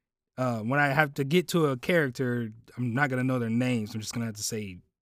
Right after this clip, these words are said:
who they are. So King Xavier, he, um, has this spiritual connection with an ancestor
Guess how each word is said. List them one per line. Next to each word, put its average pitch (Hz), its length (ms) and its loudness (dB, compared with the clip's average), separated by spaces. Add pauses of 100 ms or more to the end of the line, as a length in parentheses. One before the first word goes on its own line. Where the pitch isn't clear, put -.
(200)
who 135 140 -2
they 104 140 -4
are. 98 200 -10 (880)
So 123 140 -6
King 240 300 4
Xavier, 165 400 4 (2500)
he, 143 220 0
um, 120 440 0 (800)
has 151 220 2
this 139 260 -4 (200)
spiritual 190 540 4
connection 139 640 -2 (640)
with 131 240 2
an 120 100 2
ancestor - 760 -6